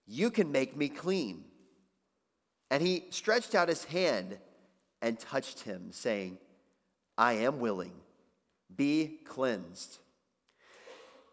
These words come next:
And immediately the leprosy left him. And he ordered him to tell no one, but 'Go and show yourself to the priest and make an offering for your cleansing, just as Moses commanded as a testimony to them.'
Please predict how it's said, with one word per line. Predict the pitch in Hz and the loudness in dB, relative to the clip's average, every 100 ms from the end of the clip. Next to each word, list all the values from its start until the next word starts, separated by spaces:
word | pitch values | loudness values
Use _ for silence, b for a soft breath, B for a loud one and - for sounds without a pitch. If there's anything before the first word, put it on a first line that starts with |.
| - | 4
And | 160 190 | 6 6
immediately | 185 214 277 233 143 104 123 120 123 | 6 4 4 6 6 6 4 4 4
the | 139 | 4
leprosy | 135 180 190 131 - 117 | 6 6 6 0 0 0
left | 120 196 208 | 6 6 4
him. | 143 92 82 - - _ _ _ _ _ _ _ _ - _ | -2 -4 -6 -20 -20 _ _ _ _ _ _ _ _ -20 _
And | 180 214 180 | 4 4 4
he | 208 277 | 0 8
ordered | 381 269 226 | 8 8 6
him | 185 175 | 0 -2
to | 160 | -4
tell | - 185 185 175 175 139 | -2 4 6 6 2 2
no | 175 247 | 4 4
one, | 143 85 60 - - _ _ _ _ _ _ - | 2 -4 -6 -14 -20 _ _ _ _ _ _ 4
but | 143 135 127 | 6 6 6
'Go | 165 202 170 | 10 10 10
and | 127 | 2
show | - 180 | 8 8
yourself | 196 165 - 156 127 - | 8 4 6 6 6 2
to | 151 | -4
the | 131 | -2
priest | - 180 123 - - - - _ _ | 0 2 2 0 -4 -6 -14 _ _
and | - | -2
make | 101 131 | 2 2
an | 127 | 6
offering | 123 131 131 117 | 6 6 4 -2
for | 104 120 | 0 0
your | 117 | 0
cleansing, | - 139 135 113 92 78 - _ _ - | 4 4 4 0 -4 -8 -20 _ _ -4
just | 95 95 - | -2 -2 -2
as | 104 104 110 | 2 4 2
Moses | 107 113 110 104 98 - | 2 4 4 2 -6 -6
commanded | 123 139 139 104 98 | 0 2 4 2 2
as | 104 107 | 2 0
a | 110 | -2
testimony | - 170 - 135 117 107 | 0 0 0 0 0 0
to | 110 | 0
them.' | 107 92 - | 2 2 0